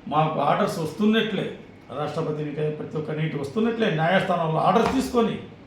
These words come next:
ఎక్కడెక్కడ ఏమేమి అవినీతి జరుగుతుందో వాటన్నిటిపైన ఫ్రీగా ప్రతి ఒక్కటి YouTube-లో, Facebook-లో పెడతాననేసి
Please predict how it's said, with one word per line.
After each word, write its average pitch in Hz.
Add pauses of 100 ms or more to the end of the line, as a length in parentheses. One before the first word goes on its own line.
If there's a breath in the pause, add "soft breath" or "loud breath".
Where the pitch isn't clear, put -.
(1160)
ఎక్కడెక్కడ 208 (200)
ఏమేమి 190 (100)
అవినీతి 208 (100)
జరుగుతుందో 226 (260)
వాటన్నిటిపైన 190 (1080)
ఫ్రీగా 233 (1040)
ప్రతి 165 (180)
ఒక్కటి 208 (100)
YouTube-లో, 170 (380)
Facebook-లో 160 (100)
పెడతాననేసి 160